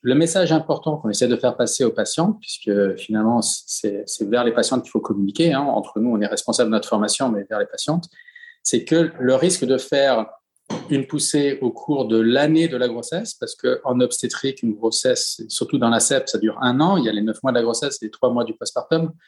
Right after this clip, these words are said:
Donc, euh, une grossesse, c'est un an dans, à l'échelle de la sclérose en plaques.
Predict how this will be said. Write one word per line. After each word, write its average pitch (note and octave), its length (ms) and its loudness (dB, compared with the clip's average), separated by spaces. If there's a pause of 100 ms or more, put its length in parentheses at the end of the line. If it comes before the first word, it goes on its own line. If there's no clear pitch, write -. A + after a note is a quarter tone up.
(420)
Donc, - 200 0
euh, C3 160 4 (240)
une C#3+ 80 4
grossesse, D3+ 320 4
c'est - 180 2
un D3 180 4
an A#2+ 180 0 (220)
dans, B2 100 -4
à A#2+ 160 2
l'échelle A#2+ 320 0
de A#2 80 -4
la G#2+ 160 -2
sclérose A2+ 320 -2
en G2+ 60 -4
plaques. D#3+ 280 -4